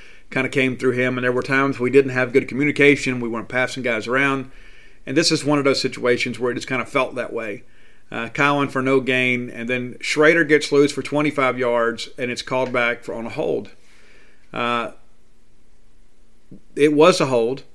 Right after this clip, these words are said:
okay? I, I didn't think that, uh, one of those phantom plays, but, you know, Garrett goes out and gets you twenty-five yards, and, uh,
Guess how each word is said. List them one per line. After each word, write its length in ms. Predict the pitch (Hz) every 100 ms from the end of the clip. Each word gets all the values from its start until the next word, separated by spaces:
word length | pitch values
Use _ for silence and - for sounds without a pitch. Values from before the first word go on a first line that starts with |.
| -
okay? 360 | - 135 131 131
I, 80 | -
I 220 | 131 117
didn't 180 | 135 139
think 240 | 147 139
that, 260 | 131 117 -
uh, 240 | 131 123
one 140 | 127 131
of 60 |
those 120 | 131 117
phantom 300 | 135 131 123
plays, 320 | 131 131 127
but, 140 | 127
you 80 | 127
know, 60 | 120
Garrett 300 | 139 143 127
goes 200 | 127 135
out 100 | 131
and 100 | 123
gets 140 | 131
you 60 | -
twenty-five 500 | 143 139 135 123 117
yards, 400 | 147 147 127 -
and, 340 | 127 127 123
uh, 260 | 120 113